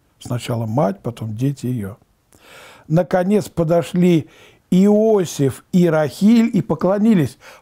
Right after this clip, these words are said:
Порядок нарушается. Во всех случаях женщины подходят, приветствуют, потом их дети, женщины, их дети.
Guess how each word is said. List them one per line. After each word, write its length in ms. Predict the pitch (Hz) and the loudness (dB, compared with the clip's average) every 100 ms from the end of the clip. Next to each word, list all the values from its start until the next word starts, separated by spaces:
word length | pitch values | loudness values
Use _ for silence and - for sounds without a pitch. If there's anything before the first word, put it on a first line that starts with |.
| - | -6
Порядок 460 | 135 160 139 117 | -4 -2 -2 -4
нарушается. 640 | 131 131 147 - 110 - - _ _ _ _ _ _ _ _ _ _ | -8 -8 -8 -8 -10 -12 -20 _ _ _ _ _ _ _ _ _ _
Во 160 | 165 156 | -2 -2
всех 220 | 165 143 | -2 -4
случаях 420 | 160 165 165 135 | -4 -4 -4 -4
женщины 720 | 117 139 127 - 190 220 226 - _ _ | -2 -2 -2 -4 -6 -4 -6 -12 _ _
подходят, 640 | 180 185 - 190 196 175 _ _ _ - - - | -4 -4 0 2 0 -2 _ _ _ -20 -16 -2
приветствуют, 640 | 175 170 175 160 160 131 | 0 2 0 -2 -4 -4
потом 340 | - 135 147 135 | -2 -2 -2 -2
их 120 | 120 | -2
дети, 440 | 123 120 - 175 208 _ _ _ _ - | -2 -4 -4 -6 -8 _ _ _ _ -6
женщины, 640 | 135 180 160 - 131 131 | 0 0 0 -4 -4 -4
их 120 | 120 | -4
дети. 460 | 123 123 - 196 | -2 -2 -2 -4